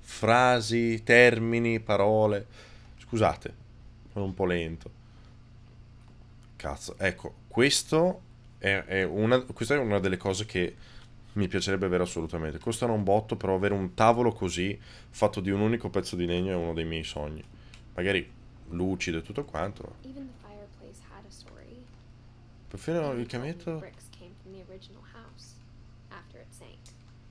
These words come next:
Speaker 1: Dopo che affondò, c'era una casa originale che è affonda-, quella è la casa originale. Eh, che belle parole su per il camino. Posso infilarmi anch'io sotto il camino? No, peccato.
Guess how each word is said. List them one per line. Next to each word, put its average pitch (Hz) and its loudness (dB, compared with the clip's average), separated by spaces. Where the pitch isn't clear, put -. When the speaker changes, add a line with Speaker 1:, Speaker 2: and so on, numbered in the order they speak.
Speaker 1:
Dopo 175 4
che - 2
affondò, 110 4
c'era 95 -2
una 104 -2
casa 139 -2
originale 117 0
che - -2
è 95 4
affonda-, 90 -4
quella 185 6
è - 4
la 92 2
casa 92 -2
originale. 87 -4
Eh, 233 -4
che 294 -6
belle 214 0
parole 117 2
su 101 -8
per 92 -2
il 87 0
camino. 85 -6
Posso - -10
infilarmi 156 -4
anch'io 190 -6
sotto - -8
il - -8
camino? 208 -8
No, - -12
peccato. - -12